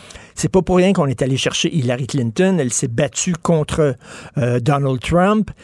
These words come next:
Et on veut, hein, en allant chercher Hillary Clinton, par lui demandant de parler, de parler aux libéraux, ben, c-, on veut finalement associer Poilievre à Trump. Euh, sauf, c'est-tu vraiment une bonne chose ? Premièrement, Hillary Clinton, euh, c'est un personnage assez clivant.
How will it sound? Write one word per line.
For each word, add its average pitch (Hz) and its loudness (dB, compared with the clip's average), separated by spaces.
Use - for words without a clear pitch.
Et 147 4
on 135 2
veut, 156 4
hein, 135 0
en 135 0
allant 127 0
chercher - -2
Hillary 131 0
Clinton, 135 0
par 117 -2
lui 127 -2
demandant 123 2
de 151 -2
parler, 139 0
de 120 0
parler 139 0
aux 151 2
libéraux, 120 0
ben, 123 -2
c-, - -8
on 123 0
veut 127 2
finalement 123 -2
associer 131 -4
Poilievre 127 -2
à 110 -6
Trump. 123 -6
Euh, 110 0
sauf, 185 -2
c'est-tu - -6
vraiment 160 2
une 175 2
bonne 139 -2
chose ? 170 0
Premièrement, 170 0
Hillary 143 -2
Clinton, 160 0
euh, 98 -2
c'est - -6
un 120 -2
personnage 180 0
assez - 0
clivant. 135 2